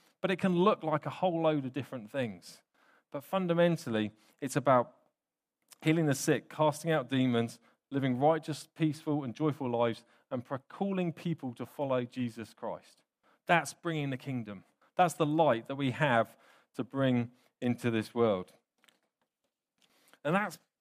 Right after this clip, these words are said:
bottom line, is what God's will is for our lives as Christians.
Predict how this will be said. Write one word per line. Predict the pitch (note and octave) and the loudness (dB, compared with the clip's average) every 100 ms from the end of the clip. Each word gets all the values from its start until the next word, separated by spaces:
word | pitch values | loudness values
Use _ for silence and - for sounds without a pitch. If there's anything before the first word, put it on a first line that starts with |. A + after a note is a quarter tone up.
| _ - | _ -4
bottom | G#3+ G3 E3+ | -2 0 6
line, | C3+ A2+ G#2+ B2+ | 8 8 6 0
is | B2 | -4
what | C#3 | -6
God's | B2+ D#3 A#2+ | -4 -4 -2
will | C#3 B2+ | 0 2
is | G#2+ | 0
for | - | 0
our | A#2+ | 0
lives | A#2 A2+ G#2+ | 2 -2 -4
as | G#2+ | -10
Christians. | - A#2 - G2 | -14 -14 -14 -20